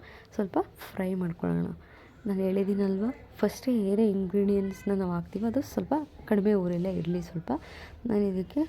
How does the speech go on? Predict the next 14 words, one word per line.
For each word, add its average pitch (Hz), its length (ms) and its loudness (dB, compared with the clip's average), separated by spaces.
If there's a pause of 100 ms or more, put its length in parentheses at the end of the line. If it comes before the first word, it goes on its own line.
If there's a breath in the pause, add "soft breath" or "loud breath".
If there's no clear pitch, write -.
(120)
ಪುದೀನ 214 340 4
ಸೊಪ್ಪನ್ನು 196 580 -2
ಕಟ್ 190 280 -4
ಮಾಡಿ 180 220 -2
ಇಟ್ಕೊಂಡಿದ್ದೆ, 170 480 -2
ಅದನ್ನು 185 400 0
ಕೂಡ 185 160 -4
ಇದ್ರ 220 320 2
ಜೊತೆಗೆ 175 360 -2 (640 loud breath)
ಸೇರಿಸ್ಕೊಂಡು 202 640 2 (460 loud breath)
ಒಂದು 190 160 -2
ಸ್ವಲ್ಪ 180 280 -2
ಹೊತ್ತು 208 280 2
ಬಾಡಿಸ್ಕೊಳ್ಳೋಣ. 170 600 -2